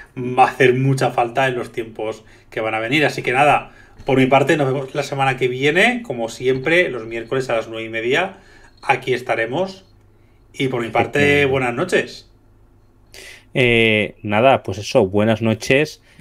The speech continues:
Speaker 2: Eh, Rockefeller, no había-, no hemos hablado de la, de la unión de izquierdas. Bueno, pues sí que hemos hablado un poco de que ha sido un error y estas cosas, pero, pero bueno,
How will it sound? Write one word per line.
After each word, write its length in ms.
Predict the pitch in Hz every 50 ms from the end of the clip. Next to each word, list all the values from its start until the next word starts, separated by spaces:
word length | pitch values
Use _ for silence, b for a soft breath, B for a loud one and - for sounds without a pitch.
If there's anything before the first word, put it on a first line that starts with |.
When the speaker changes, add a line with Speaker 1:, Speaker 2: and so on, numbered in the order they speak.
| B B
Speaker 2:
Eh, 160 | - 135 123 -
Rockefeller, 720 | - - 120 104 - 110 98 - - 117 117 131 151 147
no 120 | 143 131
había-, 180 | 127 131 139 139
no 120 | - 143
hemos 160 | 143 156 147 165
hablado 160 | 160 156 156
de 100 | 156 147
la, 160 | 135 123 -
de 100 | - 120
la 100 | 113 110
unión 240 | 107 107 113 120 127
de 80 | 127 127
izquierdas. 600 | - - - 123 117 117 123 135 139 147 - - -
Bueno, 300 | 113 113 110 101 90 -
pues 240 | - 90 - - -
sí 100 | - 110
que 100 | - 165
hemos 200 | 175 180 165 -
hablado 220 | 135 131 135 143
un 100 | 143 123
poco 240 | - 135 127 - 98
de 80 | 90 82
que 100 | - -
ha 60 | -
sido 180 | - 101 98
un 120 | 95 95 92
error 640 | 87 - 87 101 127 143 135 127 123 120 117 113 107
y 60 | 104
estas 240 | 98 - - 92 -
cosas, 460 | - 113 101 - 139 156 196 - - b b b b b b b b b _ -
pero, 760 | - 131 113 107 107 101 98 95 92 87 85 85 80 78 76 - _ B B B B B B B B _
pero 180 | - 107 95 92
bueno, 280 | 90 110 120 117 -